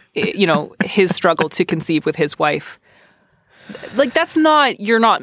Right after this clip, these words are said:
interpreting something. You're not coming to them with this kind of vague, open-ended issue between the two of you.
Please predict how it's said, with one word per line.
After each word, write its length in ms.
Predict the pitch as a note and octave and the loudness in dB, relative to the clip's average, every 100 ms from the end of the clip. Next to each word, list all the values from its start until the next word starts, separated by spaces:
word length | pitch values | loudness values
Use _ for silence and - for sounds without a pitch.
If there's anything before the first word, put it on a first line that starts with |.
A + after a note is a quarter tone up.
| - | -2
interpreting 880 | G3+ - - - A3+ A3+ A#3 A3 G#3 | -2 -2 -4 0 0 4 2 4 2
something. 480 | A3+ G#3 A3 G#3 | 2 2 2 2
You're 140 | G3+ G3 | 2 2
not 180 | F#3+ - | 0 0
coming 300 | G3+ G3 F#3+ | 0 0 0
to 100 | F3+ | 0
them 220 | F3 F3 | 0 0
with 100 | E3+ | -4
this 140 | E3 | -4
kind 160 | F#3+ E3+ | -2 -2
of 80 | D#3 | 0
vague, 340 | F3 E3+ E3 - | 2 4 2 0
open-ended 600 | F#3 E3+ F3+ D#3+ D#3 D#3 - | 0 2 0 0 -2 -6 -2
issue 360 | G#3+ - A3 F#3+ | 0 2 2 2
between 340 | - G3+ F#3+ | 0 0 0
the 80 | F3+ | 0
two 160 | - F3+ | 0 0
of 140 | E3+ | 2
you. 320 | E3 E3 E3+ | 2 2 -2